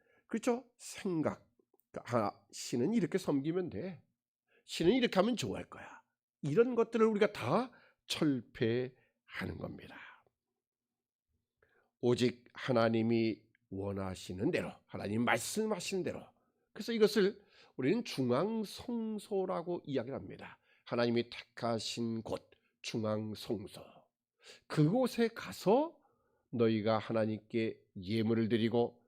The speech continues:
거기서 모든 선물들과 화목제물, 그리고 십일조,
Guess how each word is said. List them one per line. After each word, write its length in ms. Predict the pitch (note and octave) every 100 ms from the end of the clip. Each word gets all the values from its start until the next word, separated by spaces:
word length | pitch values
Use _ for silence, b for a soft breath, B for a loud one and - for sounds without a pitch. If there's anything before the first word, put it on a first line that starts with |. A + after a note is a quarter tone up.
| b b
거기서 360 | - A#2 A2 A2
모든 540 | F#2 - G2+ G#2+ C3
선물들과 760 | B2+ C3 B2+ B2+ B2 B2+ B2 B2
화목제물, 640 | B2 A#2+ B2+ - B2+ C3 - b
그리고 180 | b C3
십일조, 760 | C3 - C#3 C#3 C3+ - C#3+